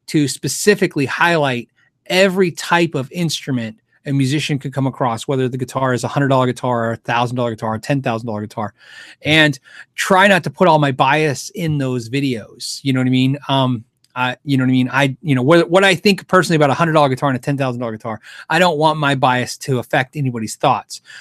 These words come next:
I just wanna look at it objectively to kinda look at what it is and how impressive it is. What I will tell you, Matt, is I think there's a big d-, the big deal right now. There seems to be a war on high-end guitars.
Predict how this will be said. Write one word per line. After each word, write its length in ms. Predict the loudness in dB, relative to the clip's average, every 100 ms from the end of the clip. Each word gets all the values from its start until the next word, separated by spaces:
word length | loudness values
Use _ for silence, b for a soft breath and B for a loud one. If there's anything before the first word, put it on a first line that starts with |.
| B -2
I 100 | 0
just 200 | 0 2
wanna 160 | 2
look 200 | 4 2
at 100 | 0
it 120 | -2
objectively 640 | -6 -2 0 0 -6 -8 -8
to 120 | -8 -10
kinda 200 | -4 -2
look 200 | 0 -2
at 140 | -4 -4
what 160 | -4
it 100 | 2
is 220 | 4 4 2
and 140 | -2
how 220 | -2 -2
impressive 440 | -2 0 -2 -2 -10
it 40 |
is. 200 | -12 -16 B B B B B
What 180 | 4 6
I 120 | 6
will 180 | 4 2
tell 160 | 2 2
you, 140 | 2
Matt, 260 | 2 0 0
is 220 | -2 -4 -4
I 100 | -4
think 400 | -2 0 0 0
there's 460 | 2 4 2 0 -8
a 100 | -10
big 380 | -2 0 0 -4
d-, 120 | -14 -10
the 80 |
big 240 | 0 0 2
deal 240 | 0 2
right 160 | 2 2
now. 220 | 0 2
There 120 | 2
seems 220 | 4 2
to 60 | 2
be 80 | 4
a 80 | 6
war 320 | 6 6 4
on 80 | 2
high-end 260 | 0 0
guitars. 540 | -2 -6 -12 -12 -20